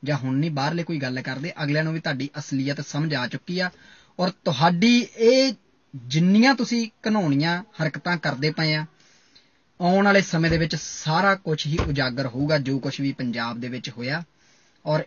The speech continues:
ਇੱਕ ਗੱਲ ਤੈਨੂੰ ਮੈਂ ਫੇਰ ਦੁਬਾਰਾ ਇਹ ਗੱਲ ਕਹਿਣਾ ਵੀ ਕਦੇ ਵੀ ਕਿਸੇ stage 'ਤੇ ਭੁੱਲ ਕੇ ਇਹ ਗੱਲ ਨਾ ਕਹੀਂ ਕਿ ਅਕਾਲੀ ਦਲ ਉੱਨੀ ਸੌ ਵੀਹ 'ਚ ਬਣਿਆ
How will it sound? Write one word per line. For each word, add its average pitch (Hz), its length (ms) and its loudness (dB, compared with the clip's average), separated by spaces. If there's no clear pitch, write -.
ਇੱਕ 226 220 -2
ਗੱਲ 185 220 4
ਤੈਨੂੰ 165 200 -2
ਮੈਂ 156 100 -2
ਫੇਰ 254 240 4
ਦੁਬਾਰਾ 147 300 2
ਇਹ 139 120 0
ਗੱਲ 123 140 -6
ਕਹਿਣਾ 139 260 -6
ਵੀ 143 120 -6
ਕਦੇ 190 280 -2
ਵੀ 185 220 -6
ਕਿਸੇ 226 240 4
stage 165 360 -2
'ਤੇ 165 140 -4
ਭੁੱਲ 147 220 -2
ਕੇ 160 220 -6
ਇਹ 202 160 0
ਗੱਲ 151 220 0
ਨਾ 135 120 -4
ਕਹੀਂ 120 220 -10
ਕਿ 160 80 -6
ਅਕਾਲੀ 143 380 0
ਦਲ 139 200 -2
ਉੱਨੀ 160 300 2
ਸੌ 151 160 -4
ਵੀਹ 135 260 -2
'ਚ 156 80 -6
ਬਣਿਆ 113 400 -8